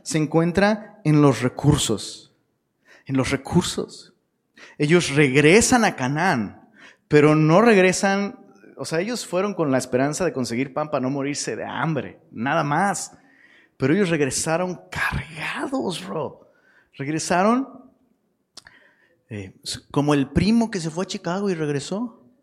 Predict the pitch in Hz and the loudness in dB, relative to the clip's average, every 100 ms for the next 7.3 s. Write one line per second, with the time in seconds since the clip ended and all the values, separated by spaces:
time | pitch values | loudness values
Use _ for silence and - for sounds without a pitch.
0 | _ _ _ - - - - 147 165 165 | _ _ _ -20 -20 -20 -6 2 6 6
1 | 160 208 202 208 180 - 208 226 262 285 | 4 2 4 2 2 2 4 6 6 8
2 | 277 269 - 254 214 - - _ _ _ | 6 6 4 2 2 -6 -20 _ _ _
3 | _ _ _ 185 175 196 190 196 170 175 | _ _ _ -2 4 6 6 4 2 2
4 | - - - - - - 220 - - 165 | 0 0 2 2 2 -2 -2 -2 -4 -2
5 | 202 269 - - _ _ _ _ _ _ | 0 0 -6 -20 _ _ _ _ _ _
6 | 160 180 180 226 247 - - - 285 339 | 0 2 2 0 0 0 0 4 4 4
7 | 339 254 131 | 4 2 0